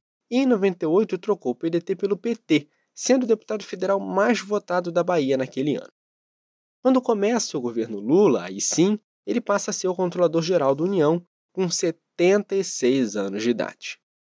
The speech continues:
Aos oitenta, muito experiente mesmo, agora sim, ele é convidado para ser ministro da Defesa. Mas o mandato de Valdir sofreu com episódios críticos relacionados ao controle do setor aéreo,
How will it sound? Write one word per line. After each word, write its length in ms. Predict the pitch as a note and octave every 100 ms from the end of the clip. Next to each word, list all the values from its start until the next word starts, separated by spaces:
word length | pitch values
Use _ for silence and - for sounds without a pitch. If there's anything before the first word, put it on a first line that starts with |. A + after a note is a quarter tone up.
| _ _ -
Aos 160 | B2+
oitenta, 640 | A#2 A2 - D#3 F3 F3+ E3+
muito 480 | D3 D#3 G#3 B3
experiente 560 | D#3 - C3 A#2 A#2 G#2+
mesmo, 580 | G2+ C3 E3+ F3 F3+ F3 _ _ _ _ -
agora 180 | B2 F#3+
sim, 260 | - - - _ _
ele 160 | A#2 A#2
é 40 |
convidado 640 | - D3+ F3+ G#2+ G#2+ B2 B2
para 140 | C#3+
ser 180 | C#3 A2
ministro 720 | C3+ A#2+ F#2 - - C3+ E3+
da 240 | G#3+ G#3+ G2+
Defesa. 540 | - - G#2 - - _ _ _ _ _ _ _ _
Mas 200 | A3+ A3+
o 80 | A3+
mandato 540 | A3 E3 D#3+ G#3+ F3
de 120 | C3
Valdir 540 | C3 A#2 A2 C#3 G3 D3
sofreu 340 | - F3 G3
com 100 | G3+
episódios 540 | F3 D3+ F3 F#3+ F#3+ -
críticos 600 | - G#3+ A#3 - G3+ -
relacionados 600 | G2+ - G#2 A2 A#2 A#2+
ao 80 |
controle 380 | B2 C3 A#2+ A#2+
do 100 | A#2+
setor 320 | - A#2+ B2+
aéreo, 440 | D3+ A#2+ G2+ F2+